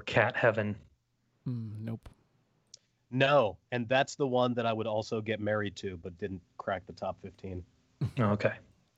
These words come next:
Speaker 3: It's a good one.
Speaker 1: Yeah.
Speaker 3: I mean, it's a, you could, he really went, once he got into keyboards, I feel like Cat Heaven was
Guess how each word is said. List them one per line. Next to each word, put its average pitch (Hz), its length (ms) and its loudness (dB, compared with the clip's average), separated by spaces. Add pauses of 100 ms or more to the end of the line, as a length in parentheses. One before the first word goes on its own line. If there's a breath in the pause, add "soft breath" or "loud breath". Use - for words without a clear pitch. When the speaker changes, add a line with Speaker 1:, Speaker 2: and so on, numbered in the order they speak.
(160)
Speaker 3:
It's 214 140 6
a - 20 4
good 240 200 2
one. - 200 -2 (380)
Speaker 1:
Yeah. 147 140 4 (440)
Speaker 3:
I 139 60 6
mean, 185 180 10
it's 180 220 6
a, 156 100 2
you 143 160 -2
could, 139 240 -2 (560)
he 175 200 -2 (180)
really 143 400 2
went, 113 440 2 (520)
once 170 180 6
he 233 80 2
got 151 260 8
into 185 140 0
keyboards, 180 420 -4
I 123 100 4
feel 135 200 -2
like 120 180 0
Cat 117 220 -2
Heaven 104 360 -2
was 101 260 -10